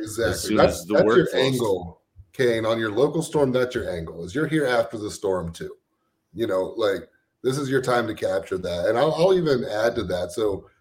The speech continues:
Speaker 1: you say it's in the boonies. Um, <laughs> people are already asking, "Which boonies?" I'll show up to that.
Speaker 2: <laughs>
Speaker 1: But, uh, so in those small towns like that, you can get a lot of, uh, a lot of stuff done just going and shaking hands.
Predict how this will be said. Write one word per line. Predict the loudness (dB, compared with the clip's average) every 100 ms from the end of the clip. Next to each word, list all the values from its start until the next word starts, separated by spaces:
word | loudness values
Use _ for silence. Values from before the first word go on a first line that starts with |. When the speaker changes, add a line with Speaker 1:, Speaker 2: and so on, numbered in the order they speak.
| -10 -6
Speaker 1:
you | -2
say | 2 2
it's | 2
in | -2
the | 0 0
boonies. | 0 -2 0 -2 -6 _ -20 -20 _ _ 0
Um, | 2 2 0 -8 -10 _ _ _ _ 4
<laughs> |
people | 6 6 2 2 4
are | 6
already | 4 4
asking, | 0 -2 -8 -2
"Which | -2 -2
boonies?" | -6 -6 -6 -4
I'll | -6
show | -6 -10
up | -8
to | -2
that. | 0 0 -4 -6 -6 0
Speaker 2:
<laughs> | 2 6
Speaker 1:
But, | 8 8 6 0
uh, | 0 0 -4 -16 -12 -10 6
so | 6 8
in | 4
those | 6 4 0
small | -6 -4 -2 -2
towns | 0 -2 -2
like | -4 -2
that, | 2 2
you | 2
can | -6 0
get | 0
a | 2 -2
lot | -2 2 2 0 -4 -10 -12
of, | -10 -8 -4
uh, | -2 -2
a | -4
lot | -6 -6
of |
stuff | -4 -6 -6 -2
done | -2 -2 -6
just | -10 -6
going | -4 -4
and | -6
shaking | -10 -6 -6 -6 -14
hands. | -14 -14 -14 -18 -20